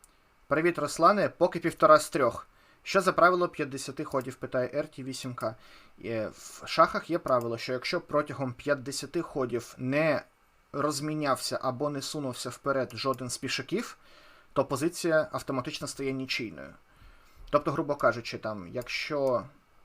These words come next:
там, ну, по слону і по пішаку. Пішаки заперті, але ось люди не хочуть погодитись на нічию. Ну, чомусь.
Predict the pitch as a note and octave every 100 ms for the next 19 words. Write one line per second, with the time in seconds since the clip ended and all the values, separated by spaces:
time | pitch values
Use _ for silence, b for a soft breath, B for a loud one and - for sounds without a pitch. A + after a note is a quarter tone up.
0 | - _ _ _ _ _ _ _ _ A2+
1 | F#2+ - B2+ B2 - - - E3 G#3 D4
2 | C#4 E3+ F#3 F3 E3 - E3+ C3+ - B2+
3 | D#3 - C#3+ B2 A2 D3+ - B3 - -
4 | b b b b - B2+ F3 E3 C#3 -
5 | - D3 F3+ F#3 D3 E3 D3 - A#2 A#2+
6 | B2 A#2 - A#2+ G#2+ A2+ - - D2 D#3+
7 | A3 E3+ G2 - -